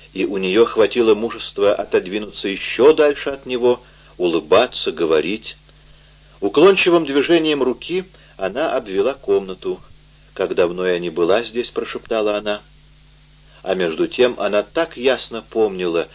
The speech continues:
как в последний раз сидела здесь, на этом самом диване подле Антуана.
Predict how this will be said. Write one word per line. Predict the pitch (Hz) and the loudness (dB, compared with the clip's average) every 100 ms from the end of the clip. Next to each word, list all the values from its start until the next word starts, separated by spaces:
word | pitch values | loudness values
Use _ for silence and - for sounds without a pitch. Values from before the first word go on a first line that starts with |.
| - - - | -20 -20 -8
как | - 87 | -4 -4
в | - | -2
последний | 107 - 123 135 135 | -2 0 2 2 2
раз | 127 104 - | 0 0 -6
сидела | - 87 90 85 | -6 2 2 2
здесь, | 80 85 90 - - - - - - | 0 0 0 -2 -18 -20 -20 -20 -4
на | 104 | 0
этом | 107 110 | 0 0
самом | - 107 101 101 | -2 -2 -2 -2
диване | 92 107 110 95 | 2 4 2 2
подле | 104 98 98 | 2 2 -2
Антуана. | 95 101 90 82 | 0 0 2 0